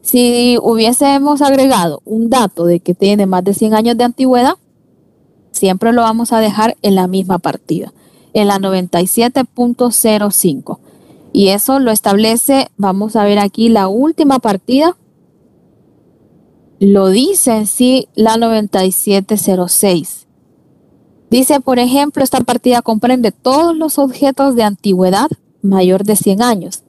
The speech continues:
siempre que no estén comprendidos de la, en las partidas noventa y siete cero uno a noventa y siete cero cinco. ¿Por qué? Porque las anteriores,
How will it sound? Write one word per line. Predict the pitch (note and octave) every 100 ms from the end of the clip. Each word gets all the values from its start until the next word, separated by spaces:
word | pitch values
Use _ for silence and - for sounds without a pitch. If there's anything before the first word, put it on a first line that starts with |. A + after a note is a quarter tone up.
| _ _ _
siempre | - B3+ C4 C#4+ D#4+
que | C#4 B3+ A3+
no | A3+ B3+
estén | C#4 - C4+ C4
comprendidos | - A#3+ G3+ F#3+ F#3 G3+ D4 F#4 F#4+ - _ _ _ -
de | F#3+ G3+
la, | G3 F#3 -
en | A3
las | A3 F#3+
partidas | G3+ - B3 G3+ - G3
noventa | G3+ G3+ F#3+
y | F#3
siete | G3 G#3+
cero | A#3 B3 A#3+
uno | C4+ D4+ D#4+ - _ - - _
a | G#3
noventa | G#3+ G3+ F#3+ F#3
y | F#3
siete | F#3 F#3+ G#3
cero | G3+ F#3 F3
cinco. | - F3+ - - - _ _ -
¿Por | A3
qué? | - A3 F#3+ A3
Porque | G3+ G#3+ A3
las | G#3 F#3+
anteriores, | G3+ F#3+ G3 G3 A3 C4+